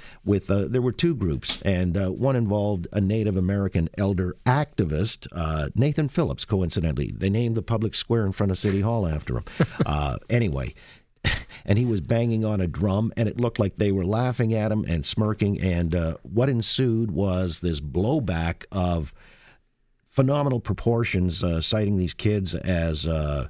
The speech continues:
privileged white kids who needed to be punched in the face. These were, like, commentators in mainstream media saying this in their Twitter, uh, feeds and so on and so forth.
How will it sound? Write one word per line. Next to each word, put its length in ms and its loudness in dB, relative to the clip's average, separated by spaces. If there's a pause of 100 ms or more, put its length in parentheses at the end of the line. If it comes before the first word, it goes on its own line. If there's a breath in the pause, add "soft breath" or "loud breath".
(500 loud breath)
privileged 600 0
white 560 -2
kids 500 0
who 140 0
needed 260 0
to 60 0
be 120 0
punched 380 -2
in 60 2
the 80 0
face. 300 0
These 220 0
were, 80 0
like, 180 -2
commentators 640 -2
in 100 0
mainstream 500 -2
media 300 -2
saying 340 -2
this 200 -4
in 100 -4
their 100 -2
Twitter, 500 -2
uh, 160 -2
feeds 360 -2
and 80 -2
so 160 0
on 80 0
and 80 -2
so 180 0
forth. 260 -2